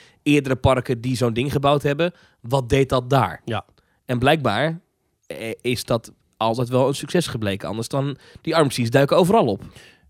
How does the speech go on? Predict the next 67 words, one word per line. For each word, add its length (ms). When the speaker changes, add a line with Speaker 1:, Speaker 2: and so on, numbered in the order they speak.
Speaker 2:
Ja, 200
toch 200
hoop 200
ik 100
niet 240
dat 240
het 180
betekent 320
dat 180
alle 200
houten 300
achtbanen 300
worden 160
omgebouwd 460
naar, 600
eh, 280
R 40
M 40
C's, 100
want 220
Speaker 1:
Nee, 120
Speaker 2:
ik 40
vind 160
Speaker 1:
laat 140
Speaker 2:
het 100
een 60
Speaker 1:
Joris 140
Speaker 2:
goeie, 220
Speaker 1:
gewoon 180
Joris, 220
alsjeblieft. 220
Speaker 2:
goeie 180
houten 260
achtbaan 240
vind 120
ik 60
toch 120
altijd 220
leuk. 340
Speaker 1:
En 140
ik 120
vind 180
Joris 200
en 60
de 60
Draak, 380
ik 100
heb 100
laatst 220
nog 80
eens 100
een 60
keer 140
ingezeten. 520
Dat 80
is 60
Speaker 2:
Mhm. 80
Speaker 1:
toch 100
wel 120
echt 80
een 60
hele 140
goede 160
achtbaan 200
eigenlijk. 300
Speaker 2:
Trouwens, 280
nieuwe, 560